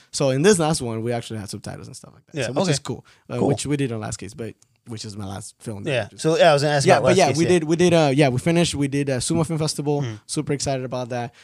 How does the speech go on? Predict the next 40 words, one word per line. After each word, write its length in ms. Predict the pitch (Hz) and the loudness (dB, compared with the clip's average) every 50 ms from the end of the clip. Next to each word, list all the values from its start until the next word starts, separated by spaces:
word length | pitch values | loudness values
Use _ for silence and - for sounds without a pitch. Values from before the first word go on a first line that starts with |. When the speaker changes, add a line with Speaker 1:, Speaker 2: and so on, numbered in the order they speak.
| _ _ _ | _ _ _
Speaker 1:
We 140 | - 117 | -4 -2
got 100 | 120 123 | 0 0
a 40 | 123 | 0
little 200 | 127 135 131 127 | 0 0 0 0
award 340 | 120 120 120 123 131 127 120 | 0 -2 -2 -2 -2 -2 -2
thingy 200 | - 123 123 120 | -4 -6 -4 -4
that 100 | 117 110 | -4 -6
they 80 | 107 110 | -6 -6
sent 300 | - - 120 120 117 117 | -6 -6 -8 -8 -8 -8
us 120 | 113 110 | -6 -6
Speaker 2:
Mm. 100 | 135 120 | -6 -6
Speaker 1:
because, 300 | 113 - 120 110 101 - | -6 -6 -8 -10 -8 -10
uh, 200 | 104 101 110 - | -10 -12 -12 -12
it 80 | - 113 | -12 -12
was 180 | 120 120 107 107 | -10 -10 -8 -8
right 140 | 120 117 | -8 -8
before. 300 | 110 107 - - 123 113 | -8 -10 -10 -10 -8 -6
It 80 | 123 135 | -4 -4
was 160 | 143 139 143 | -4 -4 -2
either 160 | 143 135 120 | -4 -4 -6
going 340 | 110 113 139 151 170 180 175 | -6 -4 -2 0 0 0 -2
to 140 | 147 175 160 | -2 -2 0
San 160 | 175 185 170 | 2 2 2
Mario, 180 | 170 180 175 175 | 4 4 4 4
New 140 | 170 175 175 | 4 4 4
York, 240 | 175 170 175 160 143 | 6 6 6 6 6
Speaker 2:
Yeah. 100 | 123 113 - - - _ _ _ - | 4 0 -6 -12 -20 _ _ _ -6
Speaker 1:
uh, 240 | 127 123 120 110 - | -4 -4 -4 -4 -6
and 140 | 117 120 120 | -8 -8 -8
I 20 | |
was 80 | 117 107 | -8 -8
like, 140 | 104 101 - | -10 -10 -10
"No, 240 | 156 170 175 170 170 | -10 -8 -8 -8 -10
you 160 | 165 190 170 | -10 -12 -12
can 120 | 165 131 | -12 -12
just 140 | 120 113 - | -12 -12 -14
send 140 | - 107 98 | -14 -16 -18
it 80 | - | -20
to 80 | - - - | -18 -10 -6
us." 1000 | - 143 143 - - - - - - - 233 214 - 247 233 214 - - 277 - | -2 0 2 2 4 6 6 4 6 6 4 6 6 6 4 4 4 2 0 0